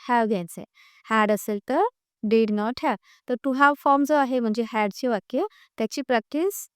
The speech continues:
जास्त कर-, करण्याची गरज पडते. त्या, अ, त्यामुळे काय होतं मग, ती जे वाक्याचा जो प्रकार आहे तो आपल्याला फॅमिलियर होऊन जातो व त्यात मिस्टेक होणार नाही.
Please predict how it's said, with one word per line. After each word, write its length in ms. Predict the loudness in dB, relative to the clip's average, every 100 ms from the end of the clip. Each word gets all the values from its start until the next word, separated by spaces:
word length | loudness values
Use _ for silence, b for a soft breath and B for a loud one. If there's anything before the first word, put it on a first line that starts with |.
| -2
जास्त 340 | 0 0 -6 -2
कर-, 300 | 0 2 0 0
करण्याची 460 | -2 0 0 0 0
गरज 180 | 0 -2
पडते. 320 | -4 -4 -4 -4 B B B _
त्या, 340 | 0 4 4 0
अ, 240 | -2 -2 0
त्यामुळे 360 | 0 2 2 2
काय 180 | 0 -2
होतं 200 | -2 -4
मग, 80 | -4
ती 520 | -8 -4 -2 0 -2 -4 -2
जे 80 |
वाक्याचा 520 | 2 2 2 -4 -2 -4
जो 100 | -4
प्रकार 380 | -4 -4 -2
आहे 300 | -2 -2 -6 -6 b b _
तो 80 | 2
आपल्याला 480 | 2 2 0 2 2 2
फॅमिलियर 360 | 2 4 4
होऊन 220 | 4 2 0
जातो 320 | -2 -4 -6
व 40 |
त्यात 260 | -4 -2 -2
मिस्टेक 360 | -4 -2 -6 -2
होणार 300 | -2 -2 -4 -8 _ _
नाही. 240 | 0 0